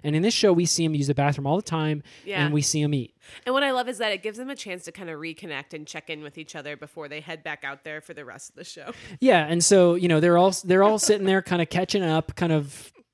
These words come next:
Speaker 2: Checking
Speaker 1: honestly,
Speaker 2: in.
Speaker 1: yeah, recapping basically most of what we had seen so far.
Speaker 2: Yeah, making a lot of different noises, kind of just, like, doing a lot of different body motions, trying to figure out what it is that the other person's doing, and,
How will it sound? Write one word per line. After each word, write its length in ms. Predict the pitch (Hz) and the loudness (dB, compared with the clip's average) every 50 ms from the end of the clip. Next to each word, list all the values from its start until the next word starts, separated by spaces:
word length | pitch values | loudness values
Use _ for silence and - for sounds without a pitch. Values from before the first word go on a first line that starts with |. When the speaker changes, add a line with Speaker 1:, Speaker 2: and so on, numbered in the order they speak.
| _ _ _ | _ _ _
Speaker 2:
Checking 200 | - - 220 226 202 | -10 -6 0 4 6
Speaker 1:
honestly, 320 | 262 330 311 285 262 202 185 | 6 6 6 6 4 4 6
Speaker 2:
in. 60 | - | 6
Speaker 1:
yeah, 80 | 269 | 6
recapping 560 | 196 156 165 202 - - 180 160 - - 156 147 | 6 6 4 2 2 4 2 2 4 2 2 4
basically 280 | 165 160 - - 156 | 4 4 4 4 4
most 360 | 147 135 143 160 170 190 - | 2 4 4 4 4 4 6
of 60 | 175 160 | 4 4
what 100 | 156 139 | 4 6
we 120 | 151 202 | 6 4
had 120 | 220 175 - | 4 2 2
seen 220 | - 151 135 127 | 0 -4 -4 -2
so 140 | 120 143 131 | 0 -2 -2
far. 280 | - - 131 117 120 131 | 0 -2 -2 -2 -2 -4
Speaker 2:
Yeah, 200 | 165 202 180 180 | -4 -4 -4 -6
making 320 | 190 196 196 196 - 233 | -6 -6 -8 -6 -4 -4
a 60 | 233 214 | -2 -2
lot 180 | 208 202 202 | -2 -2 -4
of 80 | 208 190 | -6 -8
different 300 | 196 190 196 196 165 - | -12 -12 -10 -10 -10 -10
noises, 680 | 196 220 233 226 220 220 196 214 202 202 202 190 - | -8 -8 -6 -4 -4 -4 -6 -6 -10 -10 -10 -12 -12
kind 160 | - 220 180 | -12 -12 -10
of 100 | 180 180 | -10 -12
just, 140 | 175 175 175 | -12 -14 -12
like, 120 | 185 175 | -12 -12
doing 200 | 165 196 185 180 | -12 -12 -14 -12
a 60 | 180 175 | -12 -10
lot 160 | 170 170 165 | -10 -10 -10
of 60 | 165 | -12
different 280 | 151 156 - - 170 175 | -12 -12 -14 -14 -14 -10
body 260 | 208 196 202 202 202 | -8 -8 -6 -6 -8
motions, 500 | 196 196 185 185 180 - 202 190 190 - | -8 -10 -12 -12 -12 -14 -16 -16 -16 -16
trying 220 | 208 190 175 170 | -14 -14 -14 -14
to 60 | 175 | -14
figure 260 | 175 202 190 165 165 165 | -14 -14 -14 -12 -10 -10
out 160 | 165 160 147 | -10 -10 -10
what 160 | 170 170 165 | -10 -12 -12
it 120 | 156 143 156 | -14 -14 -16
is 160 | 170 170 156 | -16 -16 -16
that 140 | - 165 - | -18 -18 -18
the 100 | 160 - | -18 -16
other 220 | - 175 185 202 185 | -14 -12 -12 -12 -14
person's 500 | - 214 185 180 - 202 190 185 165 - | -14 -14 -16 -16 -16 -16 -20 -20 -18 -16
doing, 600 | - 185 190 180 180 180 175 170 170 170 170 160 | -14 -14 -12 -10 -10 -10 -10 -8 -10 -10 -10 -12
and, 260 | 143 139 151 151 | -14 -14 -16 -18